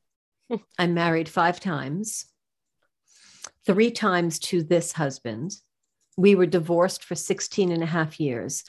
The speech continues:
Speaker 2: And thirteen years ago, we got back together and got married for the third time. So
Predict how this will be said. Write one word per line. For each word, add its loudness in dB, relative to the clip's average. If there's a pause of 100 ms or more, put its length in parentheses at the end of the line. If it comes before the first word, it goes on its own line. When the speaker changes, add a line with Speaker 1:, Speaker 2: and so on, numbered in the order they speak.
(240)
Speaker 2:
And 0
thirteen 2
years 0
ago, 2
we 0
got -2
back -2
together -2
and -2
got -4
married -2
for -6
the -4
third -6
time. -12 (640)
So 0